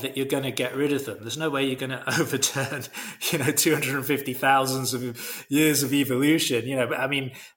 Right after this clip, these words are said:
positive thinking is very popular, uh, as a construct, but po-, learning to think positively is not gonna stop all these negative thoughts and feelings showing up. Just like, uh, y-, you know, if you learn to speak Spanish,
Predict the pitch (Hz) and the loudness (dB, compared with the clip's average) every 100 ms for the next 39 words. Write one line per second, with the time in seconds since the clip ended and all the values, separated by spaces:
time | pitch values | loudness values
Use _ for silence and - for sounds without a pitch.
0 | - 165 165 143 135 151 156 147 131 - | 2 4 4 0 2 0 0 -6 -4 2
1 | 135 123 - 214 214 151 123 120 143 131 | 2 2 2 0 2 0 2 2 0 0
2 | 127 127 127 120 - 156 214 - - - | 2 0 0 -2 0 0 2 0 0 -2
3 | - - - _ _ - - 170 180 143 | -4 -4 -4 _ _ -8 0 0 0 0
4 | 160 165 139 131 143 - 156 156 143 123 | 2 2 0 -2 -4 0 2 2 0 0
5 | 123 120 139 131 127 127 - 127 - 131 | 0 0 0 -4 -2 0 2 2 2 0
6 | 123 117 127 120 120 117 - 143 147 123 | 0 -2 0 0 0 -2 -2 0 2 2
7 | - 113 170 202 143 - 113 110 113 113 | 0 -2 0 0 2 0 0 -2 -4 -6
8 | - 123 - 123 117 - 120 - - - | -2 -2 2 2 0 0 0 0 -6 -8
9 | - 143 139 127 117 123 135 131 131 120 | -4 -4 0 2 4 4 6 4 4 0
10 | - 127 - - 143 156 139 110 - | 0 -2 2 0 4 2 2 0 -2